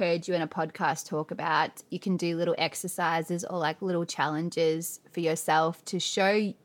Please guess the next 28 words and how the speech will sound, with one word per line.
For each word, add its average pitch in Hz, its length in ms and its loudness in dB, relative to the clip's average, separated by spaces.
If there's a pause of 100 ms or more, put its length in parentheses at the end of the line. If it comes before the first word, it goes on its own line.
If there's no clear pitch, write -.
(100)
I 170 60 0
guess, 156 320 -2 (280)
give 196 200 2
yourself 175 460 2
that 160 200 2
belief 156 540 -4
that - 300 2 (140)
it's 170 260 -2
a 160 60 -4
real 156 280 0
thing. 185 260 -2
Like 175 240 0
you 175 80 -2
said, 160 460 0 (420)
um, 170 340 2
that 170 140 0
you 175 320 0
were 175 60 4 (100)
like, - 140 0
"Today 175 260 0
I'm 170 100 -2
gonna 160 300 -2 (200)
get 165 220 0
an 165 120 -2
unexpected 190 680 0
five 165 260 -4
hundred 160 280 -6
dollars." - 560 -6